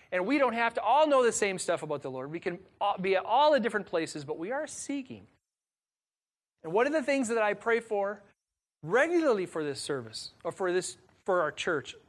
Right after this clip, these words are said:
regularly, I mean, all the time, that we would experience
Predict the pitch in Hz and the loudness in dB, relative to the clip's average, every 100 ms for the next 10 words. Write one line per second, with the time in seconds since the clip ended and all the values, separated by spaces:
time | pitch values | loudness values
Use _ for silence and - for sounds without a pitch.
0 | _ _ 185 196 349 392 233 147 135 147 | _ _ -4 0 2 2 2 0 -4 -6
1 | 147 - _ _ _ 180 196 349 285 - | -10 -16 _ _ _ -2 2 4 2 0
2 | 311 160 117 _ - _ 196 185 156 156 | -2 -2 -6 _ -20 _ -2 -2 -4 -6
3 | 226 247 247 214 175 - - 190 185 185 | -6 -4 -4 -6 -8 -14 -12 -8 -8 -8
4 | 175 170 - | -10 -12 -16